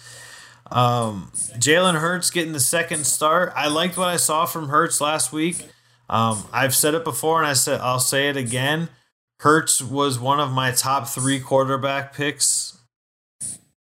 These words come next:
I liked, I, I liked him better because I didn't think Tua was gonna be able to recover fully. So I'll preface by saying that.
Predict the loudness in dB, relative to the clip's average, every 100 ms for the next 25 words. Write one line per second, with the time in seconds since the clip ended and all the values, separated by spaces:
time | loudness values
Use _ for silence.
0 | _ 2 2 4 2 0 0 0 -2 _
1 | _ _ _ _ _ 2 4 2 -2 -14
2 | -14 -14 -16 _ _ _ _ _ 2 2
3 | 4 0 0 -2 -2 -2 -2 0 2 0
4 | -2 -4 -2 -2 -4 -6 -6 -4 -4 -4
5 | -4 -2 0 0 -2 -4 -6 -8 -6 -2
6 | -2 -2 -6 -8 -6 0 0 0 -4 -4
7 | -6 -8 -14 -20 -20 _ -16 -16 _ 0
8 | 4 4 4 -2 0 0 0 0 0 0
9 | 0 -2 -2 -2 -4